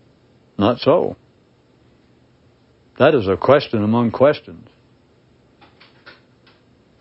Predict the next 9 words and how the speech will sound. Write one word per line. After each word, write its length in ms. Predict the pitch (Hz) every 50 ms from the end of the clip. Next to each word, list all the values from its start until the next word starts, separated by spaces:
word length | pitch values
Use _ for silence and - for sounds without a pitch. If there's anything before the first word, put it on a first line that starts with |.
| _ _ _ _ _
And 160 | - 90 107
anything 500 | - - 170 196 190 143 - 175 170 170
you 100 | 160 151 - -
think 240 | - 170 143 -
about 240 | 113 98 110 110 107
the 80 | - 92
question 480 | - - 127 120 - - - 90 87
is 120 | 90 85 78
wrong. 420 | 87 101 113 110 92 71 65 -